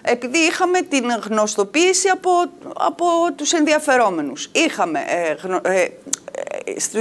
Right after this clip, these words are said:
στους αγώνες του μαραθώνιου τους φετινούς, όπως και κάθε χρόνο, υπάρχει μια κοινή επιτροπή παρακολούθησης. Η κοινή επιτροπή παρακολούθησης ήταν από δύο δημοτικούς συμβούλους που είχαν, ε, ψηφιστεί στο παρελθόν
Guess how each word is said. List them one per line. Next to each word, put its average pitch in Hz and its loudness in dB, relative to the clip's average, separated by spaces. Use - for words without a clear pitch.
στους - -2
αγώνες 302 2
του 214 2
μαραθώνιου 196 2
τους - -10
φετινούς, 226 0
όπως 302 0
και - -14
κάθε 240 0
χρόνο, 294 0
υπάρχει 339 0
μια 339 0
κοινή 285 0
επιτροπή 285 -2
παρακολούθησης. 254 0
Η 233 0
κοινή 247 4
επιτροπή 262 0
παρακολούθησης 269 2
ήταν 339 2
από 254 2
δύο 294 0
δημοτικούς 247 0
συμβούλους 214 2
που - -2
είχαν, 233 2
ε, 190 4
ψηφιστεί 196 0
στο 190 -2
παρελθόν 196 0